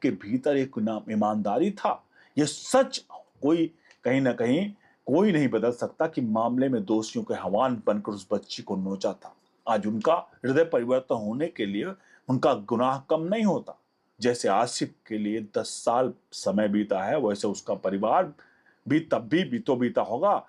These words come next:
आज अगर वो मासूम होती तो आज भी पन्द्रह सोलह साल की होती, अपनी किशोरावस्था में सपने पूरा करने के लिए कुछ ना कुछ कर रही होती।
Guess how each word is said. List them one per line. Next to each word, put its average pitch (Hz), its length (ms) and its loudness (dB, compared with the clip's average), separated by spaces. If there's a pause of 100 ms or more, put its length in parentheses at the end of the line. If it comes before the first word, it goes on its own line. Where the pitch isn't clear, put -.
(180)
आज 117 300 2
अगर 107 240 2
वो 110 120 2
मासूम 104 440 -2 (640)
होती 147 280 -4 (320)
तो 139 260 2 (140)
आज 151 300 4
भी 175 100 4
पन्द्रह 135 400 2
सोलह 120 260 -2
साल 113 280 0
की 107 140 -14
होती, 160 480 0 (260)
अपनी 139 240 -2
किशोरावस्था 147 800 2
में 135 120 -2
सपने 131 400 -4
पूरा 131 260 2
करने 127 360 0
के 127 120 -4
लिए 131 120 2
कुछ - 300 -10
ना 123 60 4
कुछ 135 220 -8
कर 151 160 4
रही 170 200 4
होती। 185 400 2